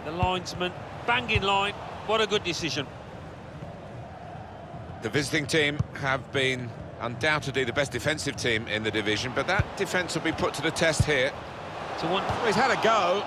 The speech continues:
Speaker 2: and it's a decent effort, maybe a bit of a sighter, Alan.
Speaker 1: Yeah, I mean, when those find the roof of the net, they look so spectacular. Maybe next time. The manager just trying to get his message across down there.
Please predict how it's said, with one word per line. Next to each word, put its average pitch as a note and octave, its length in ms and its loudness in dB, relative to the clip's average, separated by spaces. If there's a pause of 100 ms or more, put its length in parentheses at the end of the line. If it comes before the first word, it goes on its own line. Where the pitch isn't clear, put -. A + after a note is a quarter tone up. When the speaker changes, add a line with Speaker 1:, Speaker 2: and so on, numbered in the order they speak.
Speaker 2:
and F#3 160 2
it's F#3 180 0
a F#3 140 2
decent G3+ 360 2
effort, F#3+ 280 2
maybe A3 220 4
a F#3+ 40 2
bit G#3 140 2
of G3+ 60 4
a F#3+ 60 4
sighter, A3 480 4
Alan. B2+ 260 2 (180)
Speaker 1:
Yeah, F#3 220 4 (180)
I D3+ 80 -2
mean, D#3+ 160 0
when E3+ 160 2
those E3+ 260 4
find E3+ 320 4
the D#3 80 2
roof E3 300 0
of - 60 -6
the D#3+ 80 0
net, F3+ 220 2
they D3+ 140 4
look E3 220 2
so F#3+ 240 4
spectacular. F#3+ 760 0 (240)
Maybe G#3 260 2
next A#3+ 260 0
time. A#3+ 260 2 (3750)
The D#3+ 80 -2
manager F3 320 0
just F3+ 220 -4
trying G3+ 160 2
to F3+ 80 0
get F3+ 100 2
his D3+ 140 -4
message F3+ 400 0
across E3 360 0
down D3 320 -2
there. C3+ 240 0